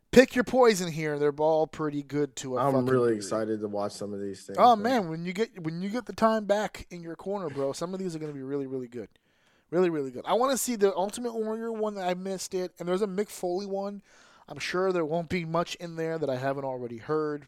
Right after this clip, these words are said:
Speaker 1: but it's, it's there, so I'll get a chance to listen to that. So,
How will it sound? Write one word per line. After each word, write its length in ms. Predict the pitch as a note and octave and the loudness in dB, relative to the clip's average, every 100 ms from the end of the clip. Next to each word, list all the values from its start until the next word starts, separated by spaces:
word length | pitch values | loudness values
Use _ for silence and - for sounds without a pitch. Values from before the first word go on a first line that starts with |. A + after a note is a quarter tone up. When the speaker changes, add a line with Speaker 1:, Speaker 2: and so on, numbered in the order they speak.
| C3 | -10
Speaker 1:
but 200 | A#2+ - | -8 -6
it's, 340 | B2 - - | -8 -8 -10
it's 260 | E2+ G#2+ - | -10 -12 -2
there, 340 | D3+ E3+ A2+ B2+ | 6 6 4 -8
so 220 | - A2 | -14 -12
I'll 120 | A#2 | -12
get 140 | B2 | -12
a 40 | B2+ | -12
chance 420 | - A#2 A#2+ - | -14 -14 -12 -12
to 300 | - A2+ G#2 _ - - _ _ | -12 -14 -14 _ -20 -20 _ _
listen 400 | G#2+ B2 - A2 | -10 -8 -8 -10
to 300 | G#2 A#2 A2+ F2+ | -14 -14 -16 -16
that. 240 | F2 F#2 - | -16 -16 -16
So, 340 | - - D#3+ | -6 -2 -2